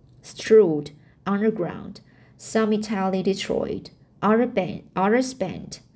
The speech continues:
lean upon the jutting rocks of the mountain, or transversely upon their other trees. The path, as you ascend higher, is intersected by lavi-,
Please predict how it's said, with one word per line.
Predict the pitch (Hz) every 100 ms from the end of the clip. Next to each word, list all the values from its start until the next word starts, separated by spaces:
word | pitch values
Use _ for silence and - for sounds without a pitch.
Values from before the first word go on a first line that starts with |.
| _ _ - _ -
lean | 214 262 254
upon | 226 - 196 196 208 -
the | -
jutting | 170 175 190 220 214 202
rocks | 190 185 185
of | 180 175 170
the |
mountain, | 156 160 160 165 170 - - - -
or | - 214 214 214 -
transversely | - 214 214 - 175 208 226 226 214 214 202 208 -
upon | 175 - 196 202 196
their | 180 190 185 - - _ - - -
other | 185 208 226
trees. | 233 - 175 175 180 - - -
The | 175
path, | - 214 175 165 170 - -
as | 196 185 -
you | 185 180
ascend | 185 - 185 190 190
higher, | - 196 190 - 208 - - - - -
is | 220 214
intersected | - 208 214 202 - 202 196 - 190 190 - - - - - -
by | - 196 196
lavi-, | 185 175 175 185